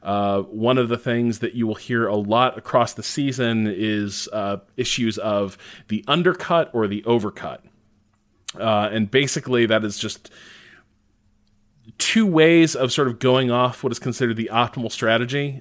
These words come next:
uh, in terms of tire wear to try and get an advantage off of somebody else. If you were undercutting someone else,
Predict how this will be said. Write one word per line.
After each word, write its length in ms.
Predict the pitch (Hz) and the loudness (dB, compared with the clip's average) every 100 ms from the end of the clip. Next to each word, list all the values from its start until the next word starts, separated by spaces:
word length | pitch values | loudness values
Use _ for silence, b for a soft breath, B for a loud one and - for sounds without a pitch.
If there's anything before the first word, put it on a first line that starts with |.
| - | -10
uh, 420 | 104 104 104 107 98 | -6 -4 -2 -2 -2
in 140 | 107 101 | -4 -6
terms 260 | 120 107 | -6 -8
of 60 | 98 | -6
tire 280 | 123 110 123 | -2 0 2
wear 320 | 139 143 143 B B B - | 2 0 -4 B B B -6
to 160 | 147 | -4
try 440 | 123 - 123 120 120 | -4 0 2 4 2
and 340 | 107 110 104 | 0 -2 -2
get 140 | 113 | -2
an 80 | 110 | -2
advantage 500 | 107 101 104 104 98 | -2 -2 -2 -2 -4
off 240 | 92 98 104 | -4 -4 -6
of 80 | |
somebody 400 | - 101 98 95 | -6 -4 -2 -4
else. 260 | 92 80 - | -4 -6 -10
If 80 | 104 | -6
you 100 | 107 | -4
were 160 | 110 131 | -2 0
undercutting 580 | 156 151 - 139 131 | 0 0 0 -2 -2
someone 320 | 123 120 107 98 | -2 -2 -2 -2
else, 420 | 113 127 - | 0 -2 -4